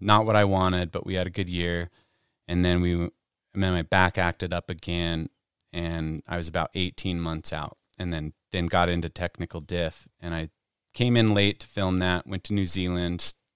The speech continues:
thought I was crushing, right? Like, put down a bunch of footage, um, makeup footage, like, I gotta get a part in this thing. And then we go to the edit room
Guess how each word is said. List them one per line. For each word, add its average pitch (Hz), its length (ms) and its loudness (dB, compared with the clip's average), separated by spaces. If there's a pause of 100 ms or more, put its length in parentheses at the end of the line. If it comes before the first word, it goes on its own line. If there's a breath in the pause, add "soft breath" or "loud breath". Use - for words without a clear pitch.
(300)
thought 107 200 8
I 90 100 6
was 85 120 -2
crushing, 80 520 -4
right? 80 180 -6
Like, 82 180 -8 (120)
put - 160 -2
down 98 160 0
a 92 40 0
bunch 92 280 -4
of - 60 -10
footage, 90 680 -4 (100)
um, 82 500 -4 (320)
makeup 107 460 4
footage, 73 460 -6
like, 80 260 -6
I 57 120 -6
gotta 82 240 -2
get - 160 -8
a - 20 -12
part - 340 -8 (160)
in 90 60 -18
this 80 160 -6
thing. - 300 -10 (1160)
And 101 200 4
then 98 600 4
we 104 160 -2
go 104 140 6
to 98 100 4
the 87 120 0
edit 101 240 2
room 92 640 0